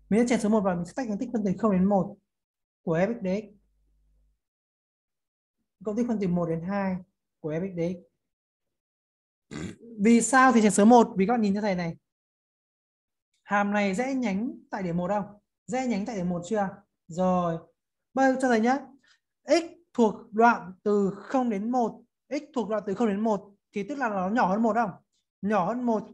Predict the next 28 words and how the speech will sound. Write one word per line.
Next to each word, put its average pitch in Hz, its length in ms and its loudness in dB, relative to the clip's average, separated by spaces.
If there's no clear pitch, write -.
thì 202 80 -4
mình 196 120 -2
sẽ 240 120 -6
chọn 220 140 -6
hàm 175 220 -6
dưới, 190 420 -2
tức 277 80 -10
là 226 140 -4
sẽ 254 60 -8
bằng 208 200 -6
tích 247 120 -12
phân 226 160 -8
từ 190 140 -6
không 208 100 -6
đến 185 140 -6
một 196 260 -8
của 160 180 -6
ba 185 260 -4
x 214 120 -14
bình 160 340 -10
cộng 170 200 -16
hai 180 180 -10
D 175 40 -10
X. 190 200 -10
Mày 180 120 -4
đã 202 60 2
hiểu 226 160 4
không? 208 360 2